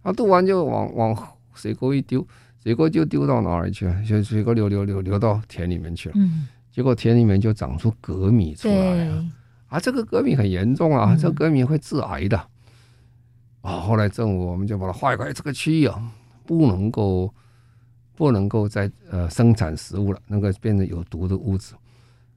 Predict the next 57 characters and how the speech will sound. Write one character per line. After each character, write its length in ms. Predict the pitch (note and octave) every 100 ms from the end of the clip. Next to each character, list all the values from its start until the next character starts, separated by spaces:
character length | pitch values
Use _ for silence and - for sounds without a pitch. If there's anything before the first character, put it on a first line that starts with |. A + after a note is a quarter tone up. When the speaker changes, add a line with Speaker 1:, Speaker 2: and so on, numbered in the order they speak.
| _
Speaker 1:
啊， 120 | - F2+
不 140 | F#3
能 160 | A3+ G#3
生 220 | G3+ G3
产 200 | D#3+ A2+
的 120 | A#2
话， 720 | C3+ B2 A2+ A2 G#2 - - - _ _
就 100 | -
变 140 | E3+ E3
成 80 | C#3
废 260 | - F#3
弃 300 | B2+ - -
的。 100 | - - -
Speaker 2:
嗯。 180 | G#3+ G3 - - _ _ _ _ _ -
Speaker 1:
那 200 | E3 D3
很 80 | A#2
多 140 | C#3
人 80 | B2
讲， 320 | G2+ D#2+ F#2
那 160 | C3+ C3
时 120 | A#2
候 60 | G#2
有 80 | F2
人 100 | G2+
偷 200 | A2+ A#2
鸡， 480 | - A2 G#2+ G#2+ G2 G2
说 100 | B2
：“啊， 200 | B2 A2+
这 100 | A#2+
样 100 | B2+
不 120 | A#2+ B2
能， 240 | A2+ A2
不 120 | A2
能 160 | B2+ G#2
这 120 | -
样 100 | G#2+
很 120 | G2+
好， 120 | F#2+ E2 - _ _
我 100 | G#2
就 140 | -
把 140 | A#2+ F#2
我 80 |
田 240 | F2+ F#2+ G2
地 140 | G#2+
变 200 | G2+ G2
成 220 | G2 E2+ F#2
这 80 | G2+
工 220 | F#2+ G2+
业 120 | G2
用 200 | G2 F2+
地， 180 | F#2 F2+
什 120 | -
么 80 | F#2+
用 240 | F#2+ E2+
地。” 140 | F2 F#2+ - _ - - _ _ _
其 100 | C3
实 640 | B2 A2 G#2 G2+ G2 G2